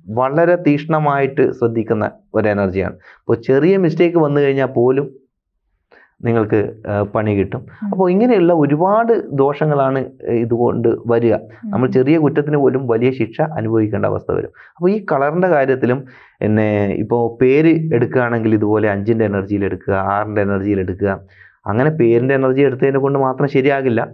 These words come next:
Speaker 2: ഉം.
Speaker 1: പേരിനകത്തുള്ള എനർജി ഉണ്ട്, മനസ്സിനെ സ്വാധീനിക്കുന്ന ഘടകം, അവരെ മറ്റുള്ളവരെ എങ്ങനെ സ്വാധീനിക്കുന്ന ഘടകം, ഇതൊക്കെ ബെസ്റ്റ് ആക്കിക്കൊണ്ടാണ് നമുക്കൊരു പേരും എടുക്കാൻ വേണ്ടി പറ്റുക.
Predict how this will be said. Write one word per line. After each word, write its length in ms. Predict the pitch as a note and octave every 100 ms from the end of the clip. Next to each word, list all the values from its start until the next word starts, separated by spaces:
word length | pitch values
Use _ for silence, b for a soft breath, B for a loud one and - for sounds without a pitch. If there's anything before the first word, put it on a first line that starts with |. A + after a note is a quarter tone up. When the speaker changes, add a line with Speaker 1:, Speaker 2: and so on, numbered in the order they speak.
| -
Speaker 2:
ഉം. 260 | G3+ F#3 -
Speaker 1:
പേരിനകത്തുള്ള 720 | A2 B2 C#3 B2 A#2+ A#2+ D3+
എനർജി 320 | C#3 B2+ B2
ഉണ്ട്, 160 | A2+ G2
മനസ്സിനെ 440 | G2 G#2+ G#2+ A#2+
സ്വാധീനിക്കുന്ന 600 | A2+ G#2+ G2+ G#2 G2+ -
ഘടകം, 340 | G2+ G2 G2 F#2+ B B B
അവരെ 220 | G#2 A2+ A2
മറ്റുള്ളവരെ 580 | G#2+ G#2+ B2 A#2+ A2+
എങ്ങനെ 220 | G#2 G#2 G#2
സ്വാധീനിക്കുന്ന 600 | G2+ F#2+ G#2 G2+ G2 G2+
ഘടകം, 260 | G2 G2 -
ഇതൊക്കെ 540 | C3+ D#3+ D#3+ F3 G3+
ബെസ്റ്റ് 360 | D3 D3 - D#3+
ആക്കിക്കൊണ്ടാണ് 640 | D#3 D#3 D#3 C#3+ B2+ E3+ - B B
നമുക്കൊരു 300 | G3 G3 F#3+
പേരും 320 | F#3 F3 F3 E3+
എടുക്കാൻ 260 | C#3 C#3+
വേണ്ടി 160 | C3+ B2+
പറ്റുക. 260 | A2+ F#2